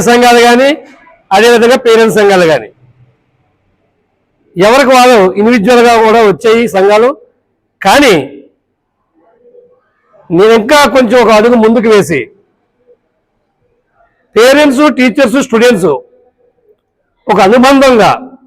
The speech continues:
ఒక అనుసంధానమై ఒకరికొకరు సహకరించుకుంటే విద్యా వ్యవస్థ ఇంకా మంచి మార్పు వస్తుందనే ఉద్దేశంతో ఈ ముగ్గురిని అసోసియేట్ చేస్తూ Parents, Teachers and Students United Federation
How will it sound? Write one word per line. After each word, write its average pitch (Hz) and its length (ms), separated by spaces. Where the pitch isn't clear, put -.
ఒక 185 120
అనుసంధానమై 226 680
ఒకరికొకరు 262 520
సహకరించుకుంటే 233 760
విద్యా 190 360
వ్యవస్థ 285 360
ఇంకా 233 240
మంచి 285 380
మార్పు 247 320
వస్తుందనే 240 420
ఉద్దేశంతో 220 560
ఈ 202 100
ముగ్గురిని 226 500
అసోసియేట్ 214 400
చేస్తూ 214 300
Parents, 254 400
Teachers 240 400
and 226 120
Students 214 360
United 214 320
Federation 185 420